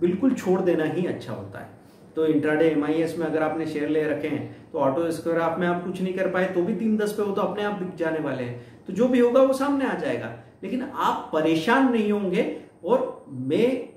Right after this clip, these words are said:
अधिकतर केसेस में आपको बताता हूं कि जहां आप सामने होते हजार रुपए कमा सकते थे, तो हो सकता है आपको दो या ढाई हज़ार रुपए का प्रॉफिट मिलेगा। एक बार करके देखना, फिर हम बात करते हैं। स्पीड अर्निंग डॉट कॉम,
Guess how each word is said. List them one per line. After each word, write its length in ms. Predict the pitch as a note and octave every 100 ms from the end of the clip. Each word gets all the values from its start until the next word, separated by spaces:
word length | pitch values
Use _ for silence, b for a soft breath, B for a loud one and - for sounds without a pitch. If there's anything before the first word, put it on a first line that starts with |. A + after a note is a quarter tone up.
| -
अधिकतर 460 | B2+ D#3 - - D4
केसेस 380 | A3+ G#3 F#3
में 120 | F3+ F3
आपको 280 | D#3 - D#3
बताता 360 | C#3 B2+ C#3+
हूं 200 | D3 F3+
कि 100 | F3+
जहां 320 | D3+ C3+ E3+ G3+ D3
आप 280 | E3+ G3 -
सामने 360 | - B2 G#3 A#3
होते 300 | G#3 G3+ E3+ F#2+ B B B
हजार 260 | C#3 G3 G#3+
रुपए 220 | G#3 G#3+
कमा 240 | F#3+ F3 E3+
सकते 320 | - - E3
थे, 140 | F3+ C#4+
तो 460 | - - - G3+
हो 180 | F#3 A#3+
सकता 300 | B3 A#3+ B3+
है 60 | A3
आपको 240 | G#3+ A3
दो 180 | F3 D#3+
या 120 | F#3+ D#3+
ढाई 240 | A2+ D3+
हज़ार 240 | F#3 G#3 G#3
रुपए 200 | F#3 E3
का 80 | D3+
प्रॉफिट 320 | C3+ B2+ B2
मिलेगा। 320 | B2 A#2+ A#2+
एक 200 | A#2+ A#2+
बार 180 | C3 -
करके 260 | C3+ - D3
देखना, 340 | C#3 D3 D3
फिर 140 | D3
हम 140 | A#2+ A2
बात 240 | G#2 A#2+
करते 240 | B2+ A#2+ C3+
हैं। 220 | E3 - B B
स्पीड 500 | - - - G#3 G#3
अर्निंग 300 | F3 E3 D#3+
डॉट 220 | D3 C3+ -
कॉम, 180 | F#3